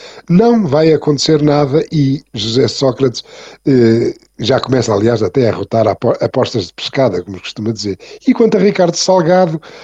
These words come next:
eh, que pelos modos até já sai para a rua, eh, vestido de pijama e vai trocando os nomes, segundo se julga saber,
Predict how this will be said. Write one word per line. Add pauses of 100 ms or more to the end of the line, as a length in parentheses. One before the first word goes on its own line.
(180)
eh,
que
pelos
modos
até
já
sai
para
a
rua, (480)
eh, (420)
vestido
de
pijama
e
vai
trocando
os
nomes,
segundo
se
julga
saber,